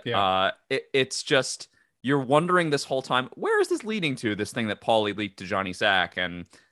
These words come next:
Speaker 2: here it is. <laughs> And it's both really, really funny and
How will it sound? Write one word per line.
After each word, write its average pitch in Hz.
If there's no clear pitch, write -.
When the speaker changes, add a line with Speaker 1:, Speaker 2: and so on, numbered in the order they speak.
Speaker 2:
here 139
it 131
is. 120
<laughs> -
And 196
it's -
both 143
really, 143
really 139
funny 123
and 127